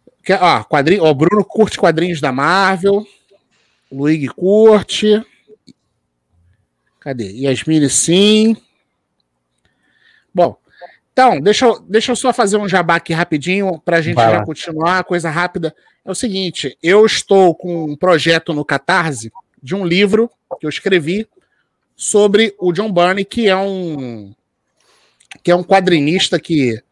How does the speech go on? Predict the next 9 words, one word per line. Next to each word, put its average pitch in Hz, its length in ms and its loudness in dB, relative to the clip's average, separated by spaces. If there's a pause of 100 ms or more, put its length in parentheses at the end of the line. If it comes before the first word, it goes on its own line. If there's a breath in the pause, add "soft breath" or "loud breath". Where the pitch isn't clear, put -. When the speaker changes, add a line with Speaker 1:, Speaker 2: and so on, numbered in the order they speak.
(260)
Speaker 1:
fez 156 220 -2
muito 196 240 -2
sucesso 175 580 0 (100)
no, 131 220 -2
nos 127 220 -2
anos 156 220 0
oitenta, 147 500 0
foi 156 160 -4
muito, 143 520 -2